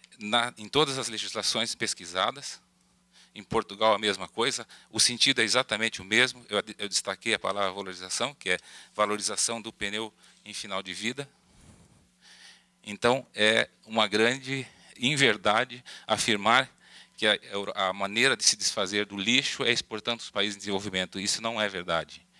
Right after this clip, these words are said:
Eles estão explorando economicamente os pneus inservíveis por entenderem que nele há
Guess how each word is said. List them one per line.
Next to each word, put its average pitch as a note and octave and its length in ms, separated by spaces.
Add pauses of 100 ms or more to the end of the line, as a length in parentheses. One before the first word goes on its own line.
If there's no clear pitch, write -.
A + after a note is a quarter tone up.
Eles F#2 180
estão A2 240
explorando A2+ 560
economicamente G2 800 (320)
os G2+ 80
pneus G2+ 300
inservíveis A2 680 (340)
por A2 120
entenderem A2 480
que - 120
nele A#2 480
há A2 240